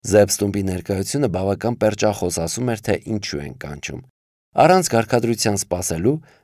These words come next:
նա դուրս գնաց և մի րոպե անց վերադարձավ ձեռքին մի սափոր, որը լիքն էր հենց նրանով, ինչ ծերունի որսորդը կոչում էր մաքուր եգիպտացորենի հյութ, բայց իրականում տարեկանի վերամշակությունից ստացված հեղուկ էր։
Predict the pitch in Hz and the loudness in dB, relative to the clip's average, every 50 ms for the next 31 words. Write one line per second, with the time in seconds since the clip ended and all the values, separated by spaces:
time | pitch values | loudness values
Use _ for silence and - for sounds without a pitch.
0 | _ - 95 95 92 82 82 104 127 135 - - 151 151 160 160 156 135 117 104 | _ 0 2 2 2 2 2 2 0 0 0 -2 -2 0 2 0 0 2 0 0
1 | 95 98 95 92 85 85 82 - 82 73 - - 82 90 104 127 131 127 101 87 | 0 2 0 0 0 -2 -2 -2 -4 -4 -4 -4 -2 0 0 0 -2 -2 -4 -2
2 | 85 82 80 76 80 80 82 - - 104 110 110 110 101 95 85 - - 85 78 | -2 -2 -4 -4 -4 -6 -6 -2 0 0 0 0 0 -4 -6 -6 -6 -6 -6 -6
3 | 80 78 78 - - 73 69 - - - 143 151 - - _ _ _ _ _ _ | -4 -6 -4 -4 -6 -6 -6 -6 -2 0 0 0 0 -4 _ _ _ _ _ _
4 | - 165 170 165 135 107 123 131 - - 143 139 135 113 107 98 87 85 - - | 4 4 6 6 4 2 0 0 0 0 0 0 0 0 -2 -4 -4 -4 -4 -6
5 | 82 82 82 82 82 104 139 143 - - - - _ _ _ - 135 151 - - | -6 -4 -4 -4 0 0 0 0 -2 -6 -18 -20 _ _ _ -2 -2 0 0 -2
6 | - - 95 95 92 87 85 82 80 76 76 80 80 - - 135 147 139 147 135 | -2 -2 0 0 0 0 -2 -2 -2 -4 -4 -6 -6 -4 -2 0 0 0 0 -2
7 | 127 92 87 85 - - 113 127 131 127 127 131 - - - _ _ _ _ 95 | -2 -2 -2 -2 -2 -4 -2 0 2 0 0 -2 -6 -14 -20 _ _ _ _ -2
8 | 90 90 90 85 - - 87 98 127 131 120 82 80 85 82 - - 71 71 - | -2 -2 -2 -4 -4 -2 -2 -2 -2 -2 -2 -4 -4 -6 -8 -8 -8 -10 -10 -8
9 | - 76 67 69 71 69 71 73 78 78 - - - 64 65 - - _ _ _ | -8 -8 -8 -8 -8 -8 -8 -8 -8 -8 -8 -10 -12 -14 -14 -16 -20 _ _ _
10 | _ _ _ _ _ _ _ _ 87 95 95 - - - 113 95 95 92 85 - | _ _ _ _ _ _ _ _ -4 -4 -4 -4 -4 -2 0 2 2 2 0 0
11 | 95 117 156 175 170 - 110 104 98 101 - 95 95 104 131 135 123 104 101 98 | 0 0 0 0 0 0 0 0 0 0 -2 -2 0 0 0 0 0 0 0 -2
12 | 92 90 - - 90 87 87 80 - - 82 92 113 127 - - - 78 76 - | -2 -2 -2 -4 -4 -4 -6 -8 -6 -6 -4 -4 -4 -6 -6 -4 -2 -2 -2 -2
13 | - 76 82 - - 71 - 53 57 - - - - - - | -4 -4 -4 -4 -6 -10 -10 -12 -12 -14 -14 -16 -18 -20 -20